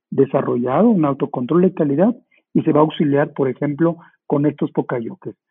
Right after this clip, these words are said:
Eh, uno de los pokayokes más comunes aquí en México, repito, son los escantillones, que son estructuras metálicas que el trabajador colocará una, dos, tres veces para garantizar que su trabajo está perfectamente bien, eh, terminado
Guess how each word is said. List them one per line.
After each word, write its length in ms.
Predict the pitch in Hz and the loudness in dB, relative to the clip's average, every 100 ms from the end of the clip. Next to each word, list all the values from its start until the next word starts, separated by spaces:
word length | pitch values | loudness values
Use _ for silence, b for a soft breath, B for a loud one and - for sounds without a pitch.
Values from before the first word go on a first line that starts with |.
| _ _ - | _ _ -4
Eh, 460 | 131 135 135 131 - _ - | 0 2 2 0 -4 _ -2
uno 240 | 156 160 | 2 4
de 20 | 160 | 4
los 80 | |
pokayokes 420 | - 135 143 139 139 | 2 0 0 2 0
más 160 | 143 | -2
comunes 460 | - 139 147 151 139 | -2 -2 0 0 0
aquí 220 | 131 - | -2 -4
en 80 | 143 | -2
México, 500 | 160 190 - 185 b b b _ | -2 -2 0 -2 b b b _
repito, 420 | 131 151 139 151 | -6 -4 0 0
son 160 | - 156 | 2 0
los 140 | 151 | 0
escantillones, 720 | 143 - 123 143 151 208 226 | -4 -6 -4 0 4 6 4
que 80 | - | 2
son 100 | 147 | -4
estructuras 420 | 143 - - 147 | -4 -6 -2 0
metálicas 520 | 143 139 202 220 240 - _ _ _ | 0 2 2 2 2 -2 _ _ _
que 80 | 156 | 0
el 100 | 143 | 2
trabajador 560 | 143 139 - 147 170 | 2 0 2 2 2
colocará 640 | - 151 143 139 131 143 143 B B _ | 2 2 2 0 -2 -2 -4 B B _
una, 420 | 160 170 160 135 | 2 4 4 2
dos, 260 | 131 151 139 - | 4 4 2 0
tres 240 | 143 135 | 2 4
veces 360 | 139 175 254 262 - b _ _ | 2 2 2 0 -6 b _ _
para 200 | 147 143 | -2 0
garantizar 460 | 139 135 127 156 | 0 -2 -2 -2
que 100 | 139 | -2
su 140 | 139 143 | -8 -4
trabajo 400 | 147 202 202 247 | 0 0 2 0
está 340 | 185 180 208 - _ _ _ - | 0 -2 -2 -6 _ _ _ 0
perfectamente 680 | 143 214 185 170 160 156 143 | 2 2 0 2 2 0 0
bien, 540 | 139 139 139 131 127 _ _ - | 0 0 -2 -4 -6 _ _ -2
eh, 220 | 123 123 | 0 2
terminado 600 | 156 143 143 160 233 294 | 0 0 2 2 2 2